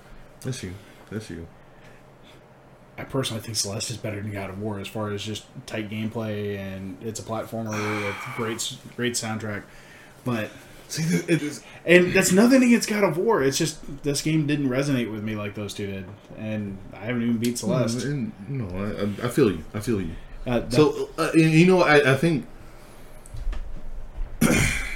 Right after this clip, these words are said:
Speaker 1: let's do this. Let's. Mm, I don't know. No, no, I, God, I'm, I'm, I'm, I'm trying to help make decisions when we get these final two finalists in. Um,
Speaker 2: <laughs>
Speaker 1: but this
Speaker 2: I'm sorry, I
Speaker 1: is such
Speaker 2: threw
Speaker 1: a
Speaker 2: my,
Speaker 1: big
Speaker 2: I,
Speaker 1: decision.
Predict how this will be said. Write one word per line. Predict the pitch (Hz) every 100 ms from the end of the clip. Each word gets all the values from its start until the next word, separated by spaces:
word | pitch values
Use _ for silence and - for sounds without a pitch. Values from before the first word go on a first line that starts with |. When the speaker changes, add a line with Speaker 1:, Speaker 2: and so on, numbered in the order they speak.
| - - - - - - - - - - -
Speaker 1:
let's | 165 165
do | 185
this. | 131 104 - - 120
Let's. | 131 147 - - - - - - - - - - - - - - - - - - 110
Mm, | 139 165 165 151 131 117 104 95 - - - - 131
I | 117 107 101
don't | 104
know. | 110 - 104
No, | 107 104
no, | 107 104 -
I, | 98 - - - - - - - - - - - -
God, | 240 254 214 165
I'm, | 160 170
I'm, | 151 151
I'm, | 143 147
I'm | 135
trying | 208 226
to |
help | 185 190
make | 175
decisions | 160 196 185
when | 220
we | 139
get | 175
these | 180 156
final | 170 143
two | 143
finalists | 139 147 165 151 131
in. | 117 110 -
Um, | 113 120 117 113 110
Speaker 2:
<laughs> | -
Speaker 1:
but | 170 - - - - - - - 175
this | 262
Speaker 2:
I'm | 165
sorry, |
I | -
Speaker 1:
is |
such | 254
Speaker 2:
threw | 190
Speaker 1:
a |
Speaker 2:
my, | 196 214
Speaker 1:
big | - 302 302
Speaker 2:
I, |
Speaker 1:
decision. | 302 262 330 302 320 294 277